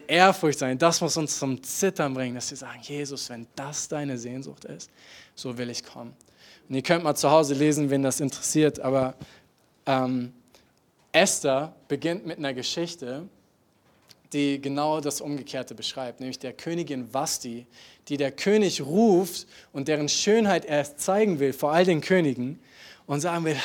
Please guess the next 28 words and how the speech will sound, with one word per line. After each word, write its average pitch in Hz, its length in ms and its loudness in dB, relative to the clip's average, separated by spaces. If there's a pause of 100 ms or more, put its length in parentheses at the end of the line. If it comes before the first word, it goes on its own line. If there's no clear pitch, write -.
(140)
"Schaut 165 380 -4
meine 139 220 -6
Frau 147 340 -8
an, 110 240 -14
wie 120 220 -12
hübsch 160 220 -8
sie 127 200 -10
ist, 117 240 -16
wie 120 120 -10
schön 175 380 -4
meine 139 220 -4
Braut 127 320 -6
ist." 113 240 -14 (380)
Aber 156 420 4
seine 143 280 0
Braut 165 360 4
hat 131 140 -6
Besseres 160 420 -2
zu 127 100 -16
tun, 151 320 -4
weil 135 120 -4
sie 151 120 -2
hat 160 100 -4
eine 143 200 -8
eigene 170 360 2
Party 143 360 -4
parallel 127 460 -4
geschmissen 120 600 -10